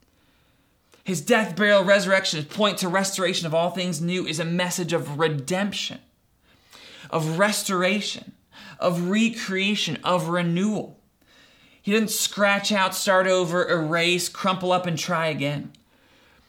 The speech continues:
One author says he doesn't say all new things, but he says all things new. That our bodies, that our suffering,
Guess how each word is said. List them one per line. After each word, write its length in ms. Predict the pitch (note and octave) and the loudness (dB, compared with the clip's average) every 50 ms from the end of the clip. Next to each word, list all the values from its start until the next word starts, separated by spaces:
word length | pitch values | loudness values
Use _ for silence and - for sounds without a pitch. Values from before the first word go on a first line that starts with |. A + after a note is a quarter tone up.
| _ _ _ | _ _ _
One 160 | E3 F3 F#3 | 0 2 2
author 280 | F#3+ F#3+ F#3 F#3 F#3 F3+ | 2 2 2 0 -2 -4
says 320 | - - F3 E3+ - - | -2 0 0 0 0 0
he 100 | D4 E3 | 0 0
doesn't 320 | F3+ G3+ G3 A#3 A3 - | 0 -2 -2 -2 -4 -4
say 320 | - - F#3+ F3 E3 - - | -4 -2 0 0 0 0 -2
all 300 | - D#3+ E3+ E3+ F3+ F3+ | 0 0 2 2 2 2
new 320 | E3+ E3 E3+ E3+ E3+ E3 D3+ | 0 0 0 0 0 -2 -2
things, 680 | - - E3+ E3+ E3 D3 C#3+ - D#3 - - - - _ _ _ _ _ _ _ _ _ _ _ _ _ | -4 -4 -4 -4 -4 -6 -8 -10 -14 -16 -16 -18 -20 _ _ _ _ _ _ _ _ _ _ _ _ _
but 100 | - D#3 | -8 -6
he 60 | D3 | -6
says 280 | C#3+ - F3 D#3+ C#3+ D3 - | -4 -2 -2 -2 -2 -4 -4
all 280 | - D#3 F3 F3 F3 E3+ | -2 0 2 2 2 0
things 540 | - - - D#3+ D#3 D3+ D3 C#3 B2 - - - _ | -2 -4 -6 -6 -4 -4 -4 -4 -4 -6 -10 -12 _
new. 520 | - - C#3 C#3 C#3 C#3 C3+ C3 - - - _ _ _ _ _ _ _ _ _ _ _ _ _ _ _ _ _ _ _ _ - - - _ _ | -10 -6 -4 -4 -2 -4 -4 -6 -10 -14 -20 _ _ _ _ _ _ _ _ _ _ _ _ _ _ _ _ _ _ _ _ -20 -20 -20 _ _
That 220 | - D3 C#3 - - | -10 -8 -8 -8 -6
our 160 | C#3 D3 C#3+ | -6 -4 -4
bodies, 1000 | C#3+ C3 - - D#3 D3+ D#3+ E3 E3+ F3 D#3 - - - - - - - - - _ _ _ - - - _ | -4 -6 -6 -6 -6 -4 -4 -4 -4 -4 -6 -8 -12 -16 -18 -20 -20 -20 -20 -20 _ _ _ -20 -20 -18 _
that 140 | - C#3+ C#3 | -8 -6 -6
our 100 | C3 C3+ | -6 -6
suffering, 880 | C3+ - - - - - - F3+ F3+ - - D#3 - - - - - | -6 -6 -6 -8 -6 -6 -6 -8 -8 -10 -12 -12 -12 -12 -12 -14 -16